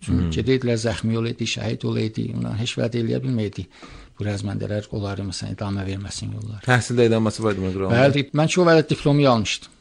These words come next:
Speaker 2: Hmm.
Speaker 1: Diplomu almışdım və, e, diplomu alandan sonra da getdik Çipiyə də.
Speaker 2: Yəni, fərağat çox idi.
Speaker 1: Bəli, fərağat çox idi və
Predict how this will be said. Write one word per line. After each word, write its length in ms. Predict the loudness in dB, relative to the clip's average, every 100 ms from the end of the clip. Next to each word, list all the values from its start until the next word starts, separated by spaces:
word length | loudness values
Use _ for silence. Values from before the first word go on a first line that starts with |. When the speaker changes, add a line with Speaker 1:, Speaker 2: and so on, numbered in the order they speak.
| -6
Speaker 2:
Hmm. 320 | -4 -4 -6
Speaker 1:
Diplomu 400 | -8 -4 0 0
almışdım 460 | 0 -2 -4 -2 -2
və, 380 | 0 0 -2 -4 -8 -6
e, 320 | -4 -2 -4 -6
diplomu 360 | -8 -2 0 2
alandan 240 | 2 0
sonra 200 | -2 0
da 100 | 0
getdik 340 | 0 -4 -8
Çipiyə 440 | -10 -8 -6 -6 -6
də. 160 | -6 -6
Speaker 2:
Yəni, 160 | 0 0
fərağat 400 | 4 6 6 4
çox 160 | 0 -2
idi. 220 | -4 0
Speaker 1:
Bəli, 260 | 2 2
fərağat 380 | 2 -2 -2 -2
çox 180 | -6 -6
idi 260 | -4 -2 -2
və 140 | -2